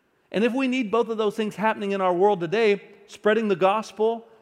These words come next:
and building up the church, then God's not depending on us to do it because we're so great. He has given us the Holy Spirit. And the Holy Spirit operating in you,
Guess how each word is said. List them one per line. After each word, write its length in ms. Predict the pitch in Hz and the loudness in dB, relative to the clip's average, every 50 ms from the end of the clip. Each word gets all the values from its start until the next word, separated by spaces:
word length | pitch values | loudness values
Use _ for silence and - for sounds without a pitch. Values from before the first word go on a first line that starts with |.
| _ - | _ -4
and 180 | 160 185 196 151 | -2 -2 0 2
building 320 | 180 202 214 208 208 202 | 2 2 2 2 0 -2
up 140 | 208 202 - | -2 -4 -4
the 100 | 156 143 | -8 -8
church, 540 | - - 202 214 262 269 214 - - - - - - _ _ _ _ _ _ _ _ _ _ _ _ _ - | -4 -2 0 0 0 0 -4 -8 -12 -14 -14 -18 -20 _ _ _ _ _ _ _ _ _ _ _ _ _ -10
then 260 | 139 139 143 143 147 - 139 | -8 -8 -8 -8 -10 -12 -6
God's 260 | 156 156 165 180 151 | -4 -2 -2 -2 -2
not 180 | 175 175 165 151 | -4 -6 -6 -6
depending 340 | 147 - 170 180 175 170 160 | -6 -6 -6 -6 -4 -4 -4
on 160 | 156 156 160 | -4 -2 -2
us 180 | 190 202 202 | -4 -4 -4
to 140 | - - 139 | -8 -12 -8
do 160 | 123 131 135 | -6 -4 -4
it 80 | 139 - | -4 -6
because 260 | 135 - 151 139 127 | -6 -4 -4 -4 -4
we're 140 | 135 139 127 | -4 -6 -6
so 200 | - - 147 143 | -6 -6 -6 -6
great. 400 | 139 - 185 214 208 135 - - - - - _ _ _ _ _ _ _ _ _ _ _ _ _ _ _ _ _ _ _ _ _ | -6 -6 -6 -6 -6 -8 -10 -16 -20 -20 -20 _ _ _ _ _ _ _ _ _ _ _ _ _ _ _ _ _ _ _ _ _
He 280 | - 139 143 156 151 147 | -8 -6 -4 -2 -2 -2
has 160 | 147 131 110 | -4 -4 -4
given 260 | 117 143 131 131 127 | -6 -6 -6 -6 -8
us 140 | 127 117 - | -10 -10 -10
the 80 | 135 | -12
Holy 220 | 113 117 110 117 117 | -10 -8 -10 -10 -12
Spirit. 460 | - - - 170 160 120 - - _ _ _ _ _ _ _ _ _ _ _ _ _ _ _ _ _ - | -14 -12 -10 -10 -10 -10 -12 -16 _ _ _ _ _ _ _ _ _ _ _ _ _ _ _ _ _ -12
And 100 | 123 131 | -10 -8
the 60 | 113 | -6
Holy 240 | 117 131 135 139 131 | -6 -6 -6 -6 -8
Spirit 340 | - - 160 156 143 123 - | -8 -8 -6 -6 -6 -4 -4
operating 480 | 120 131 - - 135 131 131 127 120 123 | -4 -4 -4 -4 -6 -6 -6 -6 -6 -6
in 200 | 135 170 180 165 | -6 -6 -6 -6
you, 260 | 170 170 175 175 | -6 -6 -8 -10